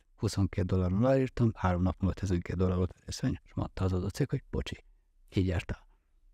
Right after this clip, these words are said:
Tehát nagyjából ott elúszott a kompenzáció harminc százaléka. A másik része, és ez talán egy picit fontos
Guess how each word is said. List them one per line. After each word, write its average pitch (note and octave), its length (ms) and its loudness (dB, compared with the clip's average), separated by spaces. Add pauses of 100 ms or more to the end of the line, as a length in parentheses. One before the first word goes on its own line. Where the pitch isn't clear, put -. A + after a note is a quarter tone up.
(140)
Tehát - 180 -2
nagyjából G#2 420 4
ott G#2 160 0
elúszott - 480 -4
a F2 180 0
kompenzáció F2+ 800 -2 (300)
harminc F2+ 260 -10
százaléka. - 600 -12 (460)
A G#2 80 0
másik C3 360 2
része, C3+ 300 0
és A#2+ 120 0
ez B2 120 -6
talán C3+ 280 2
egy G2+ 100 0
picit - 320 -4
fontos A#2 320 0